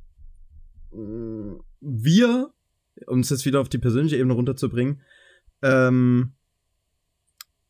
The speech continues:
stehen einfach vor der Herausforderung, und ich glaube, da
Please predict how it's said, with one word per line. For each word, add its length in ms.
stehen 360
einfach 360
vor 140
der 120
Herausforderung, 840
und 120
ich 160
glaube, 340
da 260